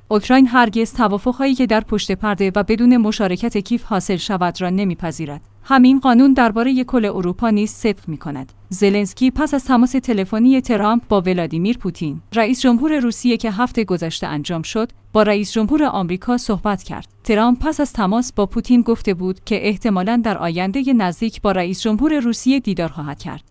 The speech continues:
و میزبان این ملاقات نیز احتمالاً عربستان سعودی خواهد بود.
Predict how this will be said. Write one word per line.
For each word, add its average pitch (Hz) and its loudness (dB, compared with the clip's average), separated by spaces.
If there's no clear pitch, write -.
و 233 10
میزبان 240 8
این 233 8
ملاقات 208 4
نیز 247 6
احتمالاً 214 2
عربستان 208 4
سعودی 220 0
خواهد 156 -6
بود. 127 -12